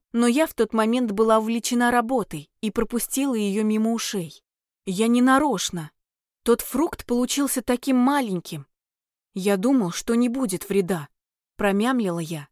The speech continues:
а в это время пакость Шелли начала кашлять в руках Мкаса, а потом,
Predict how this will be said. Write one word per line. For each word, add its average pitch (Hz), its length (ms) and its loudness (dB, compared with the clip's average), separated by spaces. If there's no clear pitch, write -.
а 196 120 4
в 202 60 2
это 214 220 2
время 226 460 0
пакость - 480 0
Шелли 311 480 -2
начала 269 440 2
кашлять 262 480 2
в 208 80 -8
руках 233 360 0
Мкаса, 233 640 -2
а 196 100 2
потом, 277 520 0